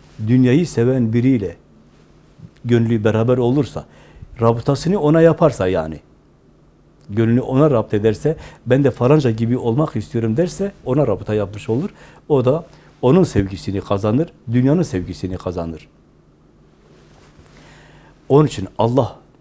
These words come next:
e, ayet-i kerimede ne buyuruyordu Resulullah Efendimiz'e? De ki, "Sizden bu risaletim karşılığında, sizi Allah'a davet etmem, Allah'ın vahyini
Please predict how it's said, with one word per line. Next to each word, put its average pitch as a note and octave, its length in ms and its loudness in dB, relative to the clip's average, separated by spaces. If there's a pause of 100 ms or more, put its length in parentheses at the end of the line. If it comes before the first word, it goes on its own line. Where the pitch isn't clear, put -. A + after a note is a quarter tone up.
(160)
e, F#2 260 -4
ayet-i A2 300 0
kerimede G#2 500 -2
ne B2 140 2
buyuruyordu G#2+ 500 -2
Resulullah G2+ 280 -4
Efendimiz'e? G2+ 640 -4 (120)
De A#2+ 160 2
ki, - 200 -14 (800)
"Sizden A#2+ 520 -2 (160)
bu A#2 180 2
risaletim A2+ 580 0
karşılığında, F#2 800 -6 (180)
sizi A2 260 -6
Allah'a A2 500 -2
davet A2+ 340 0
etmem, A#2+ 440 -2
Allah'ın A2 480 -2
vahyini A2+ 460 -4